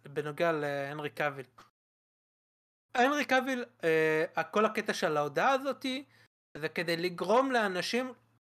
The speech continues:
לצפות בבלק אדם. זה נטו הפואנטה של ההכרזה הזאתי. ההכרזה הזאתי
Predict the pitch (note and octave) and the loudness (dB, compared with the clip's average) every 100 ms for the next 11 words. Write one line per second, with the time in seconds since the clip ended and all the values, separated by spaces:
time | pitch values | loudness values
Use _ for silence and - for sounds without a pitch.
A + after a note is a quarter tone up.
0 | _ - E3 - G#3 A3 E3+ E3 D3 E3+ | _ -4 -4 -2 0 0 -2 -6 -2 -2
1 | E3+ E3 D#3 C#3+ C#3 _ _ _ _ - | -2 -4 -4 -6 -8 _ _ _ _ -6
2 | E3 A3 A#3 C4 - B3+ B3 G#3 F3 F3 | 0 0 2 0 2 2 2 2 2 2
3 | E3+ - F#3+ G3 G3+ - E3+ D3+ D3 D3 | 0 0 0 0 -4 -2 0 0 0 -2
4 | E3 - D#3 D3 F3 D3+ C#3 - C#3+ G3 | -6 -4 -4 0 2 0 -4 -12 -8 -4
5 | G#3 C4 C4 B3+ B3 | 0 0 0 -4 -8